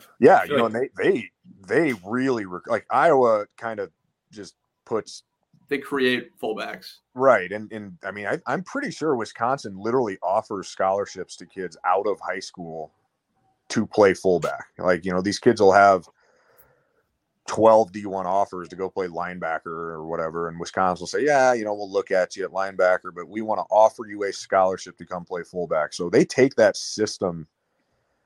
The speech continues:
Speaker 1: uh, very seriously, and they understand to run that, um, those X's and O's, you do need the Jims and the Joes for that, um, and they usually do. But this is an Iowa show. What the hell are we talking about?
Speaker 3: Yeah.
Speaker 2: Yeah, <laughs> yeah, that's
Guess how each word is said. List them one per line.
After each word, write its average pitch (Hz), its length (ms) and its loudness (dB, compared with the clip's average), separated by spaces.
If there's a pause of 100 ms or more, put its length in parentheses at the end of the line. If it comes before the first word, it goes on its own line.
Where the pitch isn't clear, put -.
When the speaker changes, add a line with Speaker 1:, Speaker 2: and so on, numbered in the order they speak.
Speaker 1:
uh, 82 220 0
very 98 340 2
seriously, 95 480 -2
and 87 80 -4
they 110 120 4
understand 107 640 0
to 98 80 -2
run 95 420 2
that, 90 380 0 (600)
um, 76 380 -4 (240)
those 101 260 2
X's 98 360 -2
and 92 100 -4
O's, 90 240 0
you 107 80 -6
do 98 300 -4
need 92 300 -4
the 87 100 -2
Jims 90 320 -2
and 80 100 -6
the 78 60 -6
Joes 87 320 2
for 76 160 -4
that, 76 340 0
um, 78 260 -8
and 78 80 -18
they 98 140 -2 (280)
usually 143 540 6
do. 95 320 4 (260)
But 85 280 2 (720)
this - 180 2
is 190 80 2
an 117 100 6
Iowa 104 440 6
show. 76 260 -6
What 90 160 -6
the 104 100 -4
hell 104 140 -2
are 98 60 -4
we 87 100 -8
talking 92 340 -4
about? 73 260 -8 (100)
Speaker 3:
Yeah. 131 260 -4 (140)
Speaker 2:
Yeah, 127 380 2
<laughs> - 40 -10
yeah, 135 380 2
that's 113 180 -6